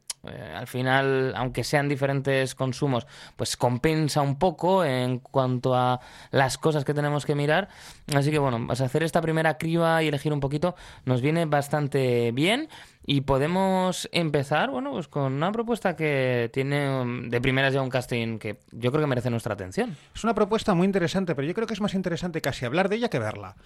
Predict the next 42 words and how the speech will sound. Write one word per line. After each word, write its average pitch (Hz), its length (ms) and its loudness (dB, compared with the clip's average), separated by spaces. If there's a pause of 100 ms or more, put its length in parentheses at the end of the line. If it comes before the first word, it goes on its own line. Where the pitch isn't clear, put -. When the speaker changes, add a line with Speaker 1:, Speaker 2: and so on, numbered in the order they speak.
(120)
Speaker 1:
Ujú. 131 160 2
Speaker 2:
Hablamos 180 400 4
de 139 240 2
La 117 140 0
novia, 139 400 4
debería 135 360 4
haberlo 190 260 6
dicho 175 260 2
gritando, 135 560 2
porque 113 240 -6
la, 123 160 4
Speaker 1:
Claro. 131 180 2
Speaker 2:
el 127 140 -4
título 175 360 4
tiene 151 400 0
signos 143 280 0
de 135 60 -4
exclamación. 147 560 0
Speaker 1:
<laughs> 170 440 0
Speaker 2:
Además 139 280 0
es 139 80 -4
gracioso, 143 360 -2
la 123 100 0
directora, 151 500 2
Maggie 135 260 0
Gyllenhaal, 147 560 0
quizás, 113 400 -4
eh, 92 500 -8
es - 140 -16
más 113 180 -4
famosa, 113 340 -6
bueno, 113 120 -6
quizás 117 240 -8
no, 127 140 -4
seguro, 117 280 -2
es 101 80 -6
más 101 120 -8
Speaker 1:
Mm. - 20 0
Speaker 2:
famosa 117 220 -4
como 104 200 -6
actriz, 143 440 -2
¿no? 131 200 -4